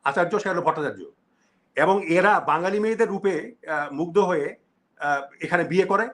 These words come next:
বিয়ে করার পরে আর্য ব্রাহ্মণরা এর থেকে সমাচ্যুত করে। সমাচ্যুত করার ফলে এই যে বাংলাদেশে যে আমরা ভট্টাচার্য আর এই যে, আহ, এই দেখি আমরা বন্দ্যোপাধ্যায় আর ইয়ে, এরা হলো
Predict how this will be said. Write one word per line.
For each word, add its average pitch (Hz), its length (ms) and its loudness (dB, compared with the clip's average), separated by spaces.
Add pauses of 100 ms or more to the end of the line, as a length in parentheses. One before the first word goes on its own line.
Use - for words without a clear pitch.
(140)
বিয়ে 170 180 4
করার 196 200 2
পরে 202 320 0 (220)
আর্য 160 280 2
ব্রাহ্মণরা 202 420 0
এর 202 100 -2
থেকে 190 140 -2
সমাচ্যুত 214 420 0
করে। 139 260 -4 (1400)
সমাচ্যুত 190 400 0
করার 226 260 2
ফলে 185 460 -2 (340)
এই 233 240 2
যে 262 120 2
বাংলাদেশে 208 480 0
যে 220 100 0
আমরা 202 200 2
ভট্টাচার্য 170 800 -4 (240)
আর 151 160 0
এই 165 80 0
যে, 156 320 -2
আহ, 143 320 -10 (920)
এই 156 120 -4
দেখি 160 300 0
আমরা 165 180 2
বন্দ্যোপাধ্যায় 160 540 0
আর 143 180 -2
ইয়ে, 135 300 -6 (1120)
এরা 175 240 2
হলো 190 300 0